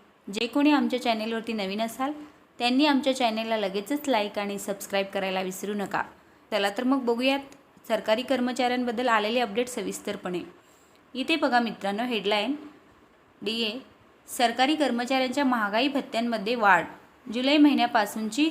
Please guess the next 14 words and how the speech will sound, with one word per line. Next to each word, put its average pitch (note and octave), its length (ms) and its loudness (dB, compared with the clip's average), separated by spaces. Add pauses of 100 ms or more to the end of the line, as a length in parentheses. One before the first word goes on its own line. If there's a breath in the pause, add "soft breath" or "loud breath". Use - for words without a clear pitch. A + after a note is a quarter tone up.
(120)
थकबाकी A3 580 -2
मिळणार. G3+ 440 4 (1080)
तर C#4+ 100 0
इथे A#3 240 0
बघा A#3 240 0
पुढे, A#3+ 340 0 (840)
सरकारी B3 400 2
कर्मचाऱ्यांच्या B3+ 680 0
महागाई A3+ 420 2
भत्त्यांमध्ये A3 800 -4 (680)
सरकारने A#3+ 460 2
वाढ A3 260 4
केली G#3 300 -2
आहे. G3 300 -2